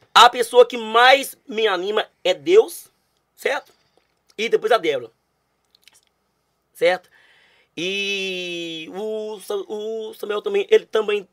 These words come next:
ele tem, ele ma-, mais tem sido, tipo, ele é o bobo da, da, da corte da ultimamente, né, Débora? Né? <laughs> E é isso.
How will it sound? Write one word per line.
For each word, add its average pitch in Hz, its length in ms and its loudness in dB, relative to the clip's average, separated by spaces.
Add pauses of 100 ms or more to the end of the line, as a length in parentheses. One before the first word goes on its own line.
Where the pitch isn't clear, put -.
(120)
ele 202 200 -2
tem, 214 280 -4 (460)
ele 196 240 2
ma-, 196 400 -4
mais 202 160 0
tem 202 80 -10
sido, 175 200 -16
tipo, - 280 -10
ele 202 280 4
é 214 40 4
o 196 60 -2
bobo 180 420 0
da, 160 180 -4
da, 175 340 2
da 175 140 2
corte 160 460 -8
da 147 120 -2
ultimamente, 143 440 -8
né, 156 80 -4
Débora? 127 380 -6
Né? 135 720 -8 (1200)
<laughs> 131 600 -12 (920)
E 156 220 -4
é - 160 2
isso. - 360 -8